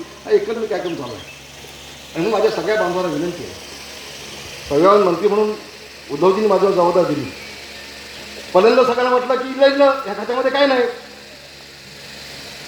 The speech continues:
अजितदादांनी वेगळा शब्द वापरला होता नागपूरच्या मिशनमध्ये, मला माहिती आहे, मला माहिती आहे, मी तो शब्द वापरला नाही ते. पण ज्या अजितदादांनी फालतू खातं म्हटलं होतं, तेच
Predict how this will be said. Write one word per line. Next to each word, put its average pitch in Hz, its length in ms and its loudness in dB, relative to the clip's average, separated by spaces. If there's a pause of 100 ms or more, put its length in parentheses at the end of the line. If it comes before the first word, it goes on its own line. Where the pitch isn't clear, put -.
(400)
अजितदादांनी 233 480 6
वेगळा 240 220 6
शब्द 262 180 0
वापरला 254 240 4
होता 240 180 4
नागपूरच्या 214 360 0
मिशनमध्ये, 190 460 -4
मला 190 120 -6
माहिती 208 260 -6
आहे, - 100 -8 (1300)
मला 175 80 -4
माहिती 180 240 0
आहे, 147 80 0 (600)
मी 170 80 -4
तो - 260 -6
शब्द 180 100 -2
वापरला 220 360 2
नाही 202 200 2
ते. 147 160 -6 (1600)
पण 208 160 6
ज्या 254 200 8
अजितदादांनी 262 580 2
फालतू 220 360 -2
खातं 262 160 0
म्हटलं 240 220 2
होतं, 240 340 6 (580)
तेच 202 220 10